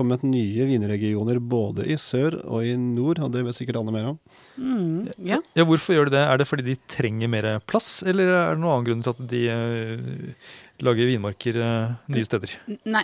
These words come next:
Speaker 2: altså, det er et land med pionerer, som vi, eh, opplevde på turen. Alle er opptatt av at de er, eh, pionerer innenfor det arbeidet de holder på med.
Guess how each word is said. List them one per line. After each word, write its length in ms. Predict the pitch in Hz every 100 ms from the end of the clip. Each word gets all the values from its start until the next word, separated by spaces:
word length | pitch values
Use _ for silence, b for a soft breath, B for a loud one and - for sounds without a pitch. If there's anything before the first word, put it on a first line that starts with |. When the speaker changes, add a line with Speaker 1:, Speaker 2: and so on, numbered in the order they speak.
| 208
Speaker 2:
altså, 240 | 202 220
det 140 | 208 190
er 100 | -
et 60 | 180
land 340 | 175 190 226 -
med 240 | 196 196 -
pionerer, 580 | - 190 175 190 190 143 - 277
som 220 | - 175
vi, 140 | 156 143
eh, 220 | 151 180
opplevde 480 | - 170 185 160 160
på 160 | 165 165
turen. 400 | - 165 160 160
Alle 260 | - 165 160
er 180 | - 165
opptatt 300 | 160 - -
av 80 | -
at 40 |
de 140 | -
er, 220 | 156 156 160 - - 170 170 165
eh, 40 | 175
pionerer 560 | - 185 170 156 160 147
innenfor 460 | 151 147 - 160
det 240 | 156 165 165
arbeidet 380 | 156 151 160 151
de 60 |
holder 160 | 160 170
på 160 | - 165
med. 160 | 170